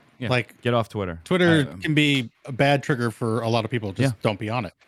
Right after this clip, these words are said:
Speaker 1: Yeah.
Speaker 2: Just don't be on it.
Speaker 1: Go ahead, Tark. Finish up your
Speaker 2: Uh,
Speaker 1: thought there so we can move on.
Speaker 2: <clears throat> Uh, so yeah, to finish up, like, he knows he has issues. I deal with depression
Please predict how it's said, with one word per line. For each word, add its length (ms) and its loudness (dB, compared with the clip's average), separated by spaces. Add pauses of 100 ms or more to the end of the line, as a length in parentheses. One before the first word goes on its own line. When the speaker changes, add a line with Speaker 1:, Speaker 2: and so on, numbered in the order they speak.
Speaker 1:
Yeah. 80 -8
Speaker 2:
Just 180 -18
don't 140 -10
be 100 -8
on 120 -14
it. 100 -20
Speaker 1:
Go 100 8
ahead, 200 6
Tark. 200 0
Finish 280 0
up 100 0
your 100 2
Speaker 2:
Uh, 40 -2
Speaker 1:
thought 220 2
there 120 -2
so 100 -10
we 60 -4
can 100 -4
move 160 -4
on. 140 -10 (760)
Speaker 2:
<clears throat> 300 -8 (140)
Uh, 420 4
so 140 0
yeah, 160 4
to 140 -2
finish 320 0
up, 240 0 (160)
like, 240 -2 (840)
he 200 -2
knows 380 4
he 120 -2
has 420 0
issues. 560 -2
I 160 0
deal 220 0
with 140 -2
depression 680 -2